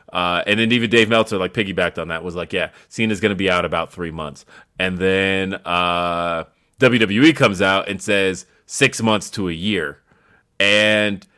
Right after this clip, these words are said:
everybody bid on that, and they're like, "Okay, W W E was just clarifying that it's worse than these reports were." And then when Cena came back in three months, then hindsight was like, "Oh no, the P W Insider was correct.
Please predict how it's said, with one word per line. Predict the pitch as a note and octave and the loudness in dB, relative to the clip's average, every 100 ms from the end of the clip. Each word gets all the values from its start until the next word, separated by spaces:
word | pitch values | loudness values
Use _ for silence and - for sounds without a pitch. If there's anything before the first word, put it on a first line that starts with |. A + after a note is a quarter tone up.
| _ | _
everybody | A2 A#2 A2+ A#2 | 0 4 4 4
bid | F3 G#3+ | 6 6
on | A2+ | 6
that, | G2 F2 | 2 -2
and | F#2+ | -2
they're | |
like, | F#2+ F#2 | 0 0
"Okay, | B2+ C3 G2 | 0 0 0
W | F#2+ G2 G2+ | 0 0 0
W | G2 G2 | 0 -2
E | |
was | F#2 | -2
just | F2+ D#2+ | -6 -12
clarifying | - A2+ G2 F#2 E2+ E2+ E2 | 0 2 2 0 -4 -4 -6
that | D#2+ | -8
it's | E2 - | -10 -6
worse | F#2+ F#2 - | -2 -2 -4
than | F2+ E2+ E2+ - _ | -8 -8 -12 -20 _
these | G#2 F2+ | -4 -4
reports | - D#3 C3+ | 4 4 4
were." | G2+ F2 D2+ - - _ A2 | 0 -4 -4 -10 -20 _ 4
And | A2 A2 A2 | 6 6 4
then | A#2+ A#2 A2+ | 4 4 2
when | A2+ | 0
Cena | G#2 C#3 B2+ | 2 2 2
came | C3 G#2 | 0 4
back | B2 C#3 B2+ | 4 4 2
in | |
three | G#2+ A#2+ A2+ | 0 0 2
months, | A#2 C3 G2+ - - - | 4 4 2 -4 -18 -2
then | A2 | 0
hindsight | G2 C#3+ D#3 C3+ A#2+ G#2 | 6 6 6 6 4 4
was | G2+ | 0
like, | G2 G2 G2 - _ _ _ _ _ - | 2 2 2 -2 _ _ _ _ _ 4
"Oh | C3 | 6
no, | B2 A2+ | 8 6
the | F#2 A2 G2+ G2 F#2+ F2+ C#2+ - - _ _ - | 6 4 4 4 2 -4 -10 -16 -20 _ _ 0
P | F#3+ | 4
W | F3 D3 | 6 8
Insider | E3+ C#3 A#2 A2 | 6 6 6 6
was | G#2+ | 2
correct. | - G2+ G#2+ G2 - | 0 4 6 6 0